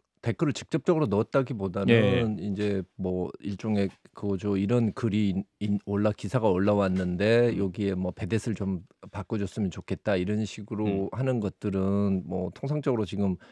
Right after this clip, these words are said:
Speaker 1: 큰 죄의식을 느끼지 않고
Speaker 2: 음.
Speaker 1: 지금
Speaker 2: 음.
Speaker 1: 벌어지고 있는 건데
Speaker 2: 예.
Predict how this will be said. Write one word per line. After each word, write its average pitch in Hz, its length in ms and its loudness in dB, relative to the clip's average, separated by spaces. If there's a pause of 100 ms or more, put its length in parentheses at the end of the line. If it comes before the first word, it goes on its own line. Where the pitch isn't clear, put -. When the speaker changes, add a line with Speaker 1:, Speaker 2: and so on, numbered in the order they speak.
(140)
Speaker 1:
큰 - 400 2 (140)
죄의식을 147 480 4
느끼지 123 420 0
않고 107 600 0
Speaker 2:
음. 90 200 -2 (200)
Speaker 1:
지금 101 520 -4
Speaker 2:
음. 90 140 -6
Speaker 1:
벌어지고 113 420 0
있는 101 280 2
건데 98 480 2
Speaker 2:
예. 107 220 2